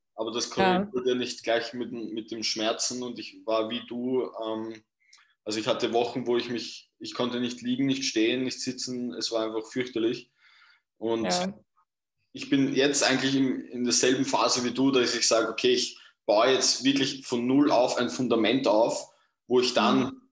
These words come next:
Speaker 1: weitermachen kann, dass ich ohne Verletzungen oder ohne denselben Verletzungen, die ich schon
Speaker 2: Ja.
Speaker 1: hatte, wirklich was aufbauen kann.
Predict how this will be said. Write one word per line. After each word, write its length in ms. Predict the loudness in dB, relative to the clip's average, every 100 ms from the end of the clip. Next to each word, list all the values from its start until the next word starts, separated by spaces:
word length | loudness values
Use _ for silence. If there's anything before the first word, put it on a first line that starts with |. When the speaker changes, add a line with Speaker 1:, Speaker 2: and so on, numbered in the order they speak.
| _ _ _ 0
Speaker 1:
weitermachen 580 | 2 2 2 2 0
kann, 340 | 0 -2 -2 -8 _ _ _
dass 120 | 0
ich 360 | 0 -2 -8 -12 -18 -20 _ _ _ _ _ _ _ _ _ _ 2
ohne 300 | 6 6 6
Verletzungen 720 | 4 4 4 2 4 2 2
oder 540 | 4 4 4 2 -4 -12 -20 _ _ _
ohne 260 | 2 4
denselben 480 | 4 4 4 4 4
Verletzungen, 920 | 4 4 4 2 2 4 2 2 -2 -10 _ _ _ 0
die 140 | 2
ich 100 | 4
schon 100 | 2
Speaker 2:
Ja. 100 | 2 0
Speaker 1:
hatte, 640 | 0 2 4 2 -2 -10 -18
wirklich 360 | -6 -2 -2 0
was 140 | 2
aufbauen 400 | 4 2 0 -2
kann. 300 | 0 -4 -4